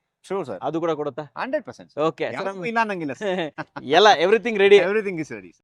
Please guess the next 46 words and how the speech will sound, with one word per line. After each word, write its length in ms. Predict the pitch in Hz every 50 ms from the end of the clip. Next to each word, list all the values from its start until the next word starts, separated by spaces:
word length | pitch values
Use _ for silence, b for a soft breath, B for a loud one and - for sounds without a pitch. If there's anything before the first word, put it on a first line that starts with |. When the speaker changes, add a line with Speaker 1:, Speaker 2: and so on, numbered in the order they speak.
| _ _ _ _ _ _ -
Speaker 2:
ಒನ್ 140 | 185 226 226
ಸ್ಟಾಪ್ 300 | - - 254 240 240 -
ಫ್ಲೋರಿಂಗ್ 300 | 208 220 214 214 202 -
ಸೊಲ್ಯೂಷನ್, 380 | 208 202 208 180 - 220 208
ಇದು 180 | 185 160 180 170
ಗ್ಯಾರಂಟಿ 500 | 160 160 160 165 175 170 151 - 139 - -
ಹೌದು 260 | 139 160 175 156 170
ಅಂತ 140 | 160 151 -
ಹೇಳಕ್ಕೆ 280 | 147 147 147 156 - 147
Speaker 1:
ಎಸ್ 40 |
ಸರ್. 100 | - 156
Speaker 2:
ಇಷ್ಟಪಡ್ತೀನಿ. 280 | 147 139 143 170 185 196
Speaker 1:
Tons 160 | 165 196 185
of 60 | 180
ಪ್ರೀತಿ 220 | - 175 175 175 175
ವಿಶ್ವಾಸ 280 | 160 143 - 151 135
ಜೊತೆಗೆ 360 | 135 117 120 104 110 95 87 85
ಸರ್. 100 | 143 147
Speaker 2:
ಜೊತೆಲಿ 400 | - 208 - 202 208 196 185 185
Speaker 1:
ಎಸ್ 80 | 180
ಸರ್. 760 | 208 185 165 175 185 165 156 165 170 220 - - 247 190 _
Speaker 2:
ಸರ್, 100 | - 170
ಫೈನಲ್ 340 | - 147 160 185 208 202 185
ಆಗಿ 160 | 165 156 151
ಏನ್ 120 | 175 156 -
Speaker 1:
ಎಸ್ 140 | 147 160 170
ಸರ್. 80 | 160
Speaker 2:
ರೇಟ್ 140 | 165 170 165
ಎಲ್ಲ 120 | 185 170
ಹೇಳ್ಕೊಂಡ್ 360 | 156 147 156 156 156 160 156 147
ಬಂದ್ರಿ, 240 | 139 131 123 135
Speaker 1:
ಎಸ್ 280 | 151 - - 110 107 -
ಸರ್. 100 | 123 139
Speaker 2:
ನಮ್ 100 | 160 180
ವೀಕ್ಷಕರು 420 | 180 175 - - 139 - - 123
ಕನ್ನಡ 340 | - _ - 147 165 175 190
ಕೋರ 280 | 196 180 - 170 160 156
ಸರ್ 240 | 143 - 156 151 139
ನಾವು 260 | 139 131 135 147 143
ಅಂತ 220 | - 123 131 -
ಬಂದ್ರೆ 340 | 135 120 107 113 117 139 165
Speaker 1:
ಎಸ್ 260 | 175 - - 101 -
ಸರ್. 100 | _ _
Speaker 2:
ಸ್ಪೆಷಲ್ 360 | _ _ 139 - - 247 240
ಡಿಸ್ಕೌಂಟ್ 300 | 185 160 - - 165 156
ಕೊಡಕ್ಕಾಗತ್ತಾ? 480 | - 123 120 113 - 107 107 101 -